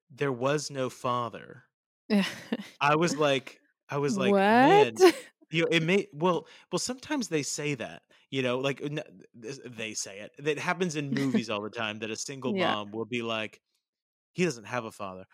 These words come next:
Speaker 1: I'm his mother
Speaker 2: Uh-huh.
Speaker 1: and his father. His father is
Speaker 2: Sure.
Speaker 1: never out," like, that, you know, as a way of saying that th-, he has a com-,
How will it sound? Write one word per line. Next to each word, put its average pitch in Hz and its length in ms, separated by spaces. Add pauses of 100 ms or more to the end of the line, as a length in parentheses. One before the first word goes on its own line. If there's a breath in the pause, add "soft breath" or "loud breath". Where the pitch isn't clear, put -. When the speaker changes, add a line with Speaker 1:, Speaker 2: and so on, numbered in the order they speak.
(140)
Speaker 1:
I'm 139 140
his 120 140
mother 127 220
Speaker 2:
Uh-huh. 131 180
Speaker 1:
and 127 40
his 120 120
father. 117 420 (180 soft breath)
His 135 140
father 123 280
is 180 100
Speaker 2:
Sure. - 0
Speaker 1:
never 123 220
out," 110 140
like, 120 160 (100)
that, 131 180
you 123 140
know, 107 240
as 123 160
a 120 60
way 120 180
of 110 120
saying 110 500 (440)
that 104 420 (1400)
th-, 117 320
he 143 160
has 123 240
a 123 60
com-, 120 200